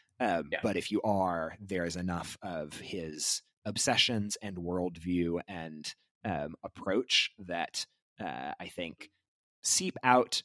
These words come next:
Speaker 1: or are, are visible in the product in a way that is not distracting or discon-, or in, incongruous.
Speaker 2: Yeah, sure.
Speaker 1: But yeah,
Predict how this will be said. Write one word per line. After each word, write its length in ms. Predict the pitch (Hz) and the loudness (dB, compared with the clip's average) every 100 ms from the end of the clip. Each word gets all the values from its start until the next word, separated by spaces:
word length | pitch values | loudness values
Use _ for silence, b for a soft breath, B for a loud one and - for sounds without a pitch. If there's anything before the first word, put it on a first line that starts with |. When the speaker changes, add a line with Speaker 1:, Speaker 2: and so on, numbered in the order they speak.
| - | 6
Speaker 1:
or 180 | 139 117 | 8 8
are, 180 | 110 - | 4 2
are 120 | 123 | 2
visible 520 | 117 104 143 139 127 123 | 2 2 4 4 6 4
in 180 | 117 110 | 2 0
the 60 | 98 | 0
product 500 | - 98 95 95 - | 4 4 4 2 -2
in 120 | 110 | 2
a 40 | |
way 140 | 95 90 | 2 2
that 100 | 87 | 0
is 100 | 85 | -4
not 280 | 87 82 - | -4 -6 -6
distracting 600 | - - 95 82 - 85 | 0 0 0 -4 -4 -6
or 80 | 73 | -6
discon-, 360 | 73 - - - - - - | -4 -6 -6 -14 -18 -10 -4
or 260 | 87 82 90 | -2 -2 -4
in, 300 | 92 78 - | -6 -8 -8
incongruous. 720 | 101 80 - - - - - - _ | -8 -6 -10 -10 -10 -6 -6 -8 _
Speaker 2:
Yeah, 140 | - - - | -6 -6 -8
sure. 180 | - - - _ _ _ _ _ | -10 -10 -10 _ _ _ _ _
Speaker 1:
But 80 | - | 0
yeah, 140 | 139 | 0